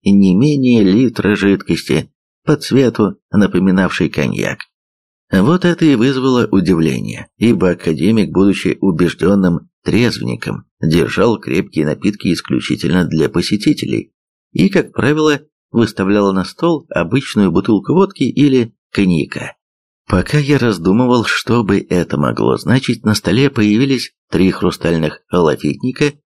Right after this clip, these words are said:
с вызывающим уважение объёмом. Павлов решительно наполнил два из них из графина, комментируя свои действия фразой: «Это для вас, господа товарищи»,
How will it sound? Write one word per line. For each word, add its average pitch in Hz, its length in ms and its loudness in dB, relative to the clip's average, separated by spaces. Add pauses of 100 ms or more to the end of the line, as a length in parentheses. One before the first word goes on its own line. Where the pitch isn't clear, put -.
(280)
с - 120 -6
вызывающим 120 880 0
уважение 113 640 0
объёмом. 78 640 -2 (560)
Павлов 92 600 -2
решительно 87 580 0
наполнил 80 640 0
два 64 220 0
из 57 200 -6
них - 240 -4
из 64 200 -2
графина, 139 540 -4 (480)
комментируя 180 640 0
свои 131 300 0
действия 110 420 0
фразой: 64 560 -6 (540)
«Это 151 460 0
для 120 280 0
вас, 95 300 -2
господа 85 440 -2
товарищи», 80 680 -4